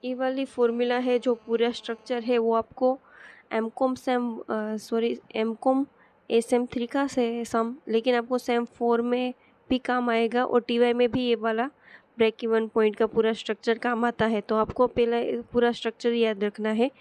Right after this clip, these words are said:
कि sales minus variable करते हैं तो हमें contribution मिलता है, और contribution में से minus हम fix cost करते हैं तो हमें profit मिलता है।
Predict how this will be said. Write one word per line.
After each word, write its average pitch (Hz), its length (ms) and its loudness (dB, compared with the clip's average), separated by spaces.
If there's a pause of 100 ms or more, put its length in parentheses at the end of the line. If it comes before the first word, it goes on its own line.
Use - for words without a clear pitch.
(420)
कि 269 100 0
sales 247 560 0
minus 240 540 0 (100)
variable 220 400 2
करते 240 380 0
हैं 226 160 2
तो 220 140 0
हमें 226 300 2
contribution 254 600 0
मिलता 202 300 0
है, 214 180 -2 (380)
और 226 160 6
contribution 262 640 0
में 247 160 2
से 240 140 -2
minus 226 440 2
हम 233 100 0
fix - 320 -2
cost - 320 0
करते 240 220 0
हैं 208 80 2
तो 202 100 0
हमें 214 320 0 (140)
profit 226 360 0
मिलता 190 300 -4
है। 190 180 -10